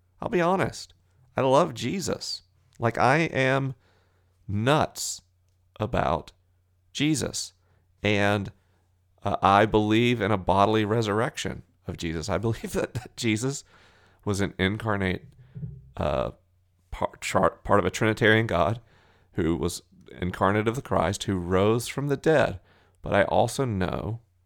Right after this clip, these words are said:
that's an unscientific belief. I can't prove that. I can't prove that at all.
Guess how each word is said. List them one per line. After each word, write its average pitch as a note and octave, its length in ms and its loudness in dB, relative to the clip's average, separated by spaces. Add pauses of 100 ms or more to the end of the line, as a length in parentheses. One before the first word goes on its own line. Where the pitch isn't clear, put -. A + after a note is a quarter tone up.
that's F#2+ 180 -10
an F#2+ 100 -4 (120)
unscientific F#2 880 -2
belief. A#2 320 -2 (340)
I C3 140 -4
can't - 440 -6
prove E2 340 -6
that. E2+ 300 -2 (500)
I D3 60 -12
can't - 220 -8
prove A2 220 0
that B2 180 0
at B2+ 80 -4
all. C#3 360 -4